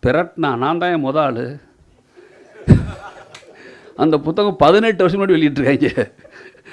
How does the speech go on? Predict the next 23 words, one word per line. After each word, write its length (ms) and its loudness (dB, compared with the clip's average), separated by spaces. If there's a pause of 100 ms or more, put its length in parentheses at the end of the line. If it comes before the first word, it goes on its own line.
(100)
அதுல 340 2
லைப்ரரி 400 4
ஸ்லிப்பெல்லாம் 440 2
ஒட்டியிருக்கு, 380 0 (540)
சாப்பா 260 6
குத்திருக்காங்க, 460 4
நான் 280 2
தான் 120 -2
முத 200 0
ஆளு. 220 0 (600)
இதுதான் 440 -2
நம்ம 160 -2
நாட்டோட 400 0
நிலைமை. 460 2
இப்போ 280 -2 (880)
உண்மையாகவே 760 4
இந்த 180 2
புத்தகத்தை 500 -4
யுகபாரதி 560 -2
சினிமாக்காரரா 880 0
எழுதுனது 420 -2
நல்லதா 300 -2
போச்சு. 280 -14